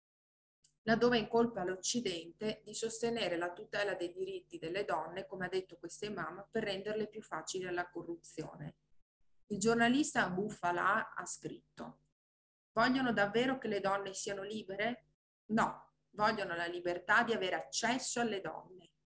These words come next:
e la libertà di usare le donne per piacere senza il loro permesso.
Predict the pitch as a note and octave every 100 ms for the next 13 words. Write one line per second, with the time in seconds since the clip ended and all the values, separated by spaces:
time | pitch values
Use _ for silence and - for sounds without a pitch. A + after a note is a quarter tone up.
0 | _ _ - F#3+ F#3 G3+ G#3 G#3+ A3+ -
1 | B3+ A#3+ E3+ E3+ F#3 F3 G3+ A3 E3+ D#3+
2 | D#3 F3+ F3+ E3 - D3 - C#3+ D#3 -
3 | F3+ G#3 B3 C4+ B3+ - - G#3+ A#3+ A#3+
4 | C4 B3+ F#3+ D#3+ D#3 F3 F3+ D#3 - -
5 | - - D3